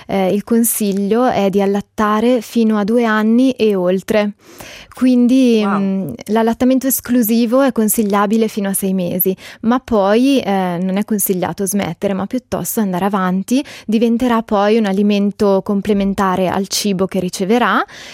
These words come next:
Speaker 1: e sarà un po' come delle merende, come delle colazioni per il neonato, che poi diventerà bambino. E non c'è un termine ultimo fin cui andare avanti,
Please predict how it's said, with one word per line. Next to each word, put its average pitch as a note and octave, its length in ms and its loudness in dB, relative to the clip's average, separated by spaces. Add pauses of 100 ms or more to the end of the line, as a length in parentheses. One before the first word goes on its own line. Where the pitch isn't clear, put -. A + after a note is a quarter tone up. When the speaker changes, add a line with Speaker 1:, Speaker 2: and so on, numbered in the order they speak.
(100)
Speaker 1:
e F#3+ 560 2
sarà G3+ 220 -2
un A3 160 0
po' G3 280 0
come G3 200 -2
delle F#3 220 -2
merende, F#3+ 500 0
come F#3 220 -2
delle F3+ 240 -2
colazioni F#3+ 840 -2
per F#3+ 200 -2
il F#3 140 -2
neonato, G3 600 0
che G#3+ 100 -8
poi G3 140 -2
diventerà F3 340 -4
bambino. G#3+ 640 2 (840)
E B3+ 120 4
non B3+ 160 2
c'è C#4 100 0
un D#4+ 140 2
termine A3+ 340 2
ultimo G3 640 0 (280)
fin G#3 320 0
cui G#3 320 0
andare F#3+ 220 0
avanti, F#3 560 -2